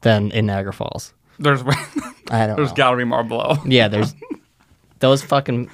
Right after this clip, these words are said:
Speaker 1: bathrooms have had to see so much. Come, you could probably just scrape the residue off and fucking
Speaker 2: Yeah, off the toilet seat.
Speaker 1: go
Speaker 2: It's
Speaker 1: fucking write a book or something.
Speaker 2: I feel like in Lewiston, like, their fucking shirts are just, like, their, like, uniforms are, like, polos. Like, they just,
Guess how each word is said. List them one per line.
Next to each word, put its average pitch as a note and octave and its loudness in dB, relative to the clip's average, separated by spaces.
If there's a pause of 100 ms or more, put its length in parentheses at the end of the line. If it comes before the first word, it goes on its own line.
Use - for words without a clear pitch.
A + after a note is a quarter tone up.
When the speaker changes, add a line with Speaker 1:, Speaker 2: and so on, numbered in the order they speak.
(140)
Speaker 1:
bathrooms A2+ 0
have G#2 -6
had A2+ 0
to G2 -10
see G2 -6
so A2+ 2
much. F#2 -6
Come, G2+ -4
you B2 -4
could C3+ 0
probably A#2 4
just G#2+ -6
scrape - -4
the G#2 -4
residue G2+ -4
off F#2 -10
and G2+ -16
fucking - -10
Speaker 2:
Yeah, B2 4
off A2 0
the A#2+ -14
toilet A#2 -2
seat. C#3+ -2
Speaker 1:
go A#2 2
Speaker 2:
It's G#2+ -8
Speaker 1:
fucking G#2+ 0
write G#2 -2
a G2 -8
book A2+ -2
or G2 -6
something. G#2+ -4 (400)
Speaker 2:
I - 0
feel F#3 -4
like E3 -2 (340)
in C#3+ 2
Lewiston, C3+ 0
like, A#2 -2
their A2 -4
fucking A2+ -4
shirts B2+ -2
are A#2 -4
just, A2 -14
like, A#2 -8
their, C3+ 0
like, C3+ 0
uniforms B2 -2
are, G#2 -8
like, G2+ -6
polos. G#2+ -4
Like, G2 -12
they G2+ -12
just, G2+ -16